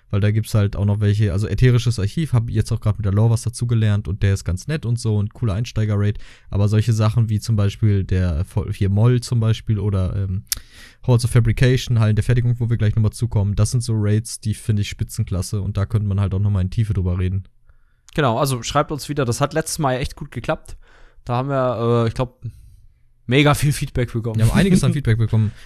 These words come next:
Speaker 1: Auch nochmal
Speaker 2: Ja.
Speaker 1: Grüße, Grüße raus an André. Sorry, dass wir, äh, die Skill Factory vergessen haben.
Speaker 2: <laughs>
Speaker 1: Ähm, äh,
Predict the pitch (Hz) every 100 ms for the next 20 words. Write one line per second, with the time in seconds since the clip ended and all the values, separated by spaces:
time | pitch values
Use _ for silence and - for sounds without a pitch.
0 | - 120 143 135 160 - 135 - 135 147
1 | 131 123 131 120 - 143 143 147 120 -
2 | 139 131 120 - 117 113 104 107 107 110
3 | - 131 131 120 - 113 117 104 104 120
4 | 113 110 - - - - 131 127 120 113
5 | 113 117 117 - - - 117 127